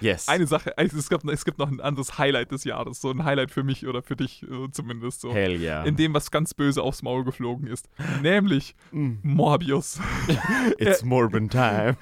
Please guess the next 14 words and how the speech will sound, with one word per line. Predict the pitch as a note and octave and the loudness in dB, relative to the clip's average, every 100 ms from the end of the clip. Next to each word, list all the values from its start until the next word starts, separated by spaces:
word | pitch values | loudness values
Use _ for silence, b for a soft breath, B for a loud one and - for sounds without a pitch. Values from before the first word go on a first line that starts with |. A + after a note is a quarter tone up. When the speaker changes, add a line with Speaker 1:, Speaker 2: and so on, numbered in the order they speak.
| - | -2
Speaker 2:
<laughs> | - | 2
Erinnerst | F3+ D#3 F#3+ G#3+ G3 G3 | 0 2 2 2 0 -2
du | |
dich | F3 - | -4 0
an | D#3+ | 0
Morbius? | C#3+ D3 B2 B2 E3+ - F#3+ - - - _ _ _ - _ _ B B _ - | 4 2 2 -2 -6 -4 -2 -2 -4 -20 _ _ _ -20 _ _ B B _ -2
Jared | F3+ G3+ G#3+ - | 4 6 6 2
Leto | E3+ G3 A#3+ | -6 0 2
in | E3+ | 4
der | G#3 F#3 | 4 4
Hauptrolle | E3 - E3 D#3 D#3+ D3 - - | 2 0 0 4 4 2 -4 0
von | D#3+ D#3+ - | 0 0 -2
einem | C3+ C#3+ C#3 B2+ | 0 0 -2 0
Marvel-Film, | C3 D#3+ F3+ F3+ F3 - D#3+ E3+ F3 | 2 2 2 0 -2 -4 -2 -2 -4